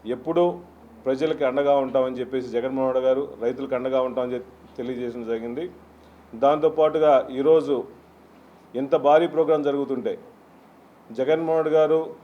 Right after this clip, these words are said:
రైతుల సమస్య మీద తెలుసుకొని, రైతులు, పొగాకు రైతుల కోసం అండగా ఉండటం కోసం ఈరోజు పొదిలి వేలం కేంద్రానికి వస్తుంటే, కావాలని టీడీపీ నాయకులు మహిళల ముసుగులో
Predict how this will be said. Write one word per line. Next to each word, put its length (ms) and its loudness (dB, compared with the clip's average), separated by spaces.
రైతుల 320 0
సమస్య 420 -4
మీద 120 -2
తెలుసుకొని, 560 -2
రైతులు, 480 0
పొగాకు 280 4
రైతుల 220 2
కోసం 300 0
అండగా 280 2
ఉండటం 300 -2
కోసం 420 -2
ఈరోజు 340 2
పొదిలి 320 -2
వేలం 280 0
కేంద్రానికి 340 -4
వస్తుంటే, 440 -6
కావాలని 560 4
టీడీపీ 380 -2
నాయకులు 480 0
మహిళల 480 4
ముసుగులో 600 0